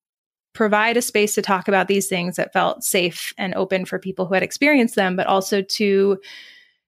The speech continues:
try to move the needle on the lack of education that coaches, physicians, parents, mentors, and fellow runners have around these issues, which in the female or female identifying,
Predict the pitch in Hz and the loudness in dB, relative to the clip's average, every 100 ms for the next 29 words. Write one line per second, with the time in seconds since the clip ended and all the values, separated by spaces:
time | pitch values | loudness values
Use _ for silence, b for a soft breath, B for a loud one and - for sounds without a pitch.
0 | _ _ _ _ _ _ - - 240 269 | _ _ _ _ _ _ -10 0 2 4
1 | 294 269 220 208 185 190 190 190 180 180 | 4 4 2 2 0 0 0 0 0 -2
2 | 185 180 180 180 180 190 190 185 185 180 | -2 -4 -4 -6 -10 -4 -2 0 0 0
3 | 208 190 180 185 180 175 175 208 202 214 | -2 -2 -2 -4 -4 -2 -2 0 2 2
4 | 226 226 - _ _ _ - 185 175 - | 2 0 -4 _ _ _ -2 0 2 0
5 | - _ 226 214 - 208 196 202 196 - | -4 _ -2 0 2 2 2 0 -2 -4
6 | 185 180 - 175 175 175 - 190 180 175 | 0 0 0 -2 -2 -4 -4 -2 -2 -2
7 | 175 - 175 175 185 170 175 - 180 170 | -4 -4 -4 -2 -2 0 -2 -4 -4 -2
8 | 170 170 180 180 170 170 - 220 247 190 | 0 0 -2 -4 -4 -4 -2 0 2 2
9 | 180 - 196 185 180 190 180 160 - 190 | 0 -4 -4 -2 -2 -2 -4 -8 -4 -4
10 | - - - 196 - - B B B _ | -2 -4 -6 -6 -4 -6 B B B _
11 | _ _ 247 208 202 185 254 240 214 196 | _ _ -4 -2 -2 0 2 4 4 4
12 | 196 185 208 202 185 180 190 185 185 180 | 2 0 -2 -2 0 0 0 0 0 0
13 | 175 185 185 | 0 -4 -8